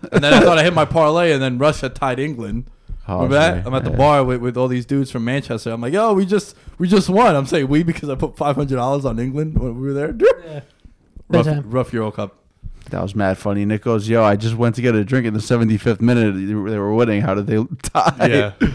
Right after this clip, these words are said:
Speaker 2: He goes, "I come back to the pool. I go back, and that's it." Night.
Speaker 1: Vegas, it'll get you.
Speaker 2: Yo.
Speaker 1: Hopefully Ve-, Vegas gets this cup, man. That'd be so fire.
Speaker 3: If the tables don't get you, the
Speaker 2: Hopefully
Speaker 3: sun
Speaker 2: sports
Speaker 3: and the
Speaker 2: betting
Speaker 3: beer
Speaker 2: becomes
Speaker 3: will.
Speaker 2: legal in New Jersey.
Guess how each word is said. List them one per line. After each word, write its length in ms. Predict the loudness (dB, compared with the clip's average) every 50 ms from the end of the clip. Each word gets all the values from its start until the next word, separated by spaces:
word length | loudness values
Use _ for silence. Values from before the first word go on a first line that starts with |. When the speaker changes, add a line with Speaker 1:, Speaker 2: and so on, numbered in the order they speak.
| -6 -14 -20 _ _ _ _ _ _ _ _ _ _ _ -4
Speaker 2:
He 80 | 2
goes, 160 | 4 4 4 4
"I 80 | 4
come 180 | 4 4 4 6
back 160 | 6 6 6
to 80 | 6 6
the 100 | 6 6
pool. 280 | 6 6 6 8 8 8
I 100 | 8 6
go 160 | 6 4 4 4
back, 300 | 4 4 4 4 2 0
and 360 | -4 -4 -4 -6 -4 -2 -2
that's 160 | -2 -2 0
it." 140 | -2 -2 -2 -8 -20 -20 _ -12 -12 -10 -8 -8
Night. 180 | -8 -8 -8 _ _ _ -20 _ _ _ _ _ _ _ -20 -12
Speaker 1:
Vegas, 460 | -6 -4 -2 -2 -2 -4 -10 -12 -14 -10
it'll 160 | -10 -8 -6
get 240 | -6 -6 -8 -6 -8
you. 160 | -12 -12 -12 -14 -12
Speaker 2:
Yo. 300 | -8 -6 -4 -4 -2 -2
Speaker 1:
Hopefully 280 | -2 -2 0 -2 -2
Ve-, 200 | -4 -6 -10 -8
Vegas 300 | -6 -6 -4 -4 -4 -6
gets 180 | -4 -8 -8 -6
this 160 | -10 -14 -12
cup, 240 | -10 -10 -10 -10 -10
man. 140 | -12 -12 -10
That'd 120 | -10 -10 -12
be 80 | -12
so 200 | -12 -12 -14 -14
fire. 220 | -14 -18 -18 -12 -12
Speaker 3:
If 80 | -6 -6
the 80 | -6
tables 320 | -2 0 0 0 0 0 0
don't 140 | 0 0
get 160 | 2 0 0 0
you, 180 | -2 -4 -2
the 120 | -2 -2 -4
Speaker 2:
Hopefully 280 | -2 0 2 2 2
Speaker 3:
sun 100 | 2 2
Speaker 2:
sports 220 | 2 2 2 2 2
Speaker 3:
and 80 | 2
the 60 | 0
Speaker 2:
betting 80 | 0 2
Speaker 3:
beer 120 | 0 0
Speaker 2:
becomes 260 | 0 0 0 0 0 -2
Speaker 3:
will. 60 | -2
Speaker 2:
legal 200 | -2 0 -2 -2
in 80 | 0
New 100 | -2 -2
Jersey. 460 | -2 -2 -2 -2 -2 -2 -4 -6 -6